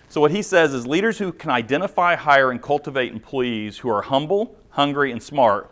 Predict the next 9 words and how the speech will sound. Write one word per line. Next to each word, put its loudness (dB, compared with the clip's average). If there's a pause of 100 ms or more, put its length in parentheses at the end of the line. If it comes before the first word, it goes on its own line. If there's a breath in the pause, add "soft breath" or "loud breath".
(160 soft breath)
will 0
have 0
a -8
serious -2
advantage -6
over -6
those -2
who -4
cannot. -8